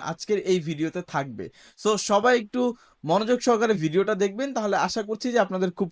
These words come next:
কাজে আসবে। পার্ট টু পার্ট অনেকগুলো ভিডিও থাকবে, যেগুলো দেখলে আপনি আশা করছি যে খুব ভালো কিছু করতে পারবেন, ভালোভাবে মার্কেট প্লেসে কাজ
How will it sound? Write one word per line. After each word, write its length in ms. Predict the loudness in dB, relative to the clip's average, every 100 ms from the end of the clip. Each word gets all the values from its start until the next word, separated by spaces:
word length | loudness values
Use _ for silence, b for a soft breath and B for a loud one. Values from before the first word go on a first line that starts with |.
| 2
কাজে 240 | 2 4 0
আসবে। 220 | 0 -10 -14 _ _ _ _ _ 2
পার্ট 180 | 6 6 2
টু 60 | 4
পার্ট 160 | 4 4 2 2
অনেকগুলো 380 | 2 0 -2 0 0
ভিডিও 200 | -2 0 0
থাকবে, 280 | 0 0 -2 -2 -4
যেগুলো 260 | -4 -2 -2
দেখলে 220 | -2 -2 -2 -2
আপনি 140 | -2 -4
আশা 140 | -4 -8
করছি 220 | -8 -8 -6 -2
যে 80 | -4 -4 b b
খুব 120 | -4 -2 0
ভালো 180 | 0 0
কিছু 140 | -2 -4 -2
করতে 180 | -2 0
পারবেন, 220 | 2 0 -2 -2
ভালোভাবে 360 | 0 2 0 2
মার্কেট 260 | 0 0 -4
প্লেসে 220 | -2 -2 0
কাজ 100 | 0